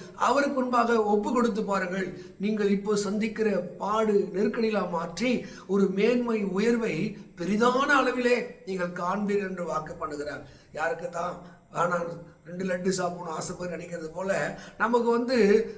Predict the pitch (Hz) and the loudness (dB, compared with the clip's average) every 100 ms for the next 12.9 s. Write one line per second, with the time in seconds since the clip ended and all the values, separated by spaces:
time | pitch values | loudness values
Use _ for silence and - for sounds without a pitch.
0 | - 214 240 240 247 254 208 254 262 220 | -8 -4 -2 4 4 4 6 8 10 8
1 | 214 302 381 302 285 254 233 226 220 190 | 0 0 0 0 0 0 -2 -2 -4 -2
2 | 185 233 220 202 185 156 147 - - - | 0 0 0 -2 -2 -2 -4 -12 -20 -16
3 | 165 165 165 226 233 208 202 170 180 196 | -14 -4 -4 -2 -2 -2 -4 -2 -2 -2
4 | 185 175 175 185 180 - - - 175 196 | -4 -4 -4 -4 -6 -12 -18 -12 -4 0
5 | 185 180 175 180 190 175 - 156 - 131 | 0 -2 -6 -6 -2 -4 -4 -8 -8 -10
6 | 123 127 120 - - - - - 247 220 | -10 -12 -14 -16 -20 -20 -18 2 4 4
7 | 233 233 311 277 202 156 233 - - - | 2 2 0 -2 -2 -2 -4 -8 -16 -2
8 | 226 254 302 240 240 254 254 - - - | -2 0 -4 -2 -2 -4 -6 -12 -20 -8
9 | 202 196 175 151 - - - - _ _ | -4 0 2 0 -2 -14 -20 -20 _ _
10 | - - 208 269 233 226 220 220 190 233 | -20 -8 -4 0 2 2 0 0 0 0
11 | 233 220 214 185 165 214 214 214 202 - | 0 0 0 0 -2 0 0 0 0 -4
12 | - - 180 180 170 160 151 143 139 | -8 -6 -2 2 2 0 -4 -8 -12